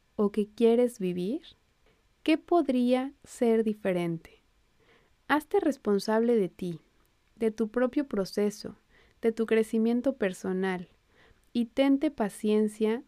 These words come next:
de saber que es justo eso, un proceso,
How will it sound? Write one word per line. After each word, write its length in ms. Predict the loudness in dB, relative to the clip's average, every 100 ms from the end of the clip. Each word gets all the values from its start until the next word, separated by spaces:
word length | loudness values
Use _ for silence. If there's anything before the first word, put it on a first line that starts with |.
| -6
de 200 | -2 -2
saber 540 | -2 -2 0 0 -2
que 140 | -2 -4
es 100 | -2
justo 480 | -4 -4 -2 0
eso, 400 | 0 -2 -6 -14 -14 _ _ _ _ _
un 200 | -2 0
proceso, 580 | 0 -2 -2 -4 -6